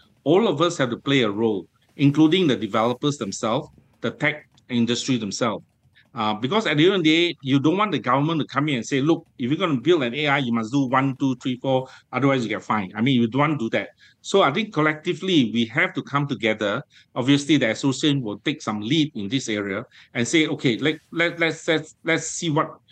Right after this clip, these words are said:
uh, we can put in place, at least the minimum requirement."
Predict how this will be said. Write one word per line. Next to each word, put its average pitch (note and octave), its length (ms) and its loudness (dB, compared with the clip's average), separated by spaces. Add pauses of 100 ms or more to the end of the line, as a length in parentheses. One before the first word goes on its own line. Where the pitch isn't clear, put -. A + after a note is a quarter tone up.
(160)
uh, A2+ 200 -2
we A#2 80 0
can A#2+ 160 0
put C#3+ 180 0
in A2 160 2
place, C3 340 0
at B2 100 -2
least D#3+ 200 2
the A2+ 80 -4
minimum C3+ 540 4
requirement." A2 580 -4